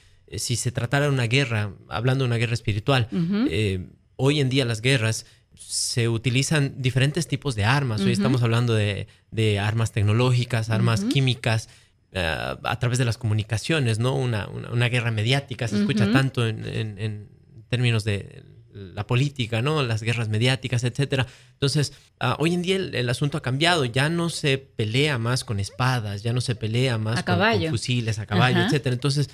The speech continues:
Speaker 1: el día de hoy también tenemos que entender que para poder comunicar, para poder,
Speaker 2: Ujú.
Speaker 1: este, ser,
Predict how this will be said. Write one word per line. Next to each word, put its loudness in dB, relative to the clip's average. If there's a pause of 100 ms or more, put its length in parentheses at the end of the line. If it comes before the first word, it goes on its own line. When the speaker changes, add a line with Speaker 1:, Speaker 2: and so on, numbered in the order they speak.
(440)
Speaker 1:
el 0
día 2
de 2
hoy 2
también -2
tenemos -2
que -4
entender -2
que -6
para -4
poder 0
comunicar, -2
para -10
poder, 0
Speaker 2:
Ujú. -4
Speaker 1:
este, -4
ser, 0